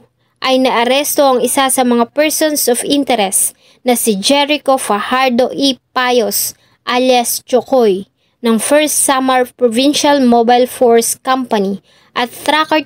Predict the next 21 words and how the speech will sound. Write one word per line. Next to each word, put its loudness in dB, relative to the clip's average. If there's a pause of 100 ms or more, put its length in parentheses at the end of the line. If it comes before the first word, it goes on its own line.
team 2
ng 2
Regional 2
Intelligence 0
Division 0 (280)
at -4 (160)
Calbayog 2 (160)
P -2
N 0
P. -4 (480)
Sa -2
bisa 0
ng 2
warrant 2
of -2
arrest 0
dated 0
June 2
nine, 2
twenty -2
twenty-one 0